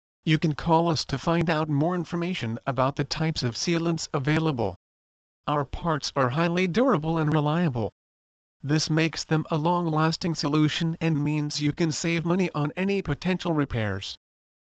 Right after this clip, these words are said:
We use the parts that are most suitable for your garage door and ensure that the sealants will be as effective as possible. Our weather sealants keep out dirt, leaves,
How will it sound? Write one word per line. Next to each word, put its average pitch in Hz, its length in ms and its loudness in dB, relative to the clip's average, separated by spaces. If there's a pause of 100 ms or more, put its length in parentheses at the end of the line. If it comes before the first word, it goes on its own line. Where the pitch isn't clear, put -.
(240)
We 160 100 4
use 180 300 0
the 151 140 -2
parts 156 420 -2
that 156 260 0
are 156 120 2
most 180 320 0
suitable 151 480 -2
for 160 200 -4
your 156 140 0
garage 147 540 0
door 139 300 2
and 143 120 2
ensure 151 420 0
that 143 220 -2
the 139 60 -2
sealants 170 600 -2
will 156 140 -2
be 147 200 -2
as 185 140 0
effective 127 560 -2
as 139 220 -2
possible. 135 580 -2 (720)
Our 160 200 2
weather 185 300 2
sealants 165 560 0
keep - 260 -6
out 143 200 0
dirt, 127 260 0 (240)
leaves, 160 480 0